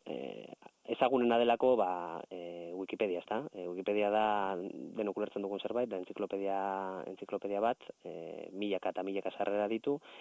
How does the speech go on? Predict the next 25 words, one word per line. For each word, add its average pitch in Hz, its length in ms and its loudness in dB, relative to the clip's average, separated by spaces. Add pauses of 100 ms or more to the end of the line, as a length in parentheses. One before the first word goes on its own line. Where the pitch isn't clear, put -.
(180)
baina 113 180 4
egiten 120 220 4
da 120 80 4
modu 110 180 4
kolaboratibo 92 680 2
batean, 85 260 -4
modu, 98 640 2
eh, 95 440 0
bueno, 101 240 0
pertsona 107 680 2
ezberdinek, 110 560 2
eh, 87 320 -2 (260)
kasu 104 200 0
honetan 104 200 2
Euskal 101 220 0
Herri 101 180 2
osoko 98 280 -2
eta 87 100 -6
Euskal 98 200 -2
Herriz, 98 260 0 (120)
eh, 98 320 -2
kanpoko, 98 540 0
eh, 90 380 -8
euskaldun 98 400 -2
ezberdinek 104 500 0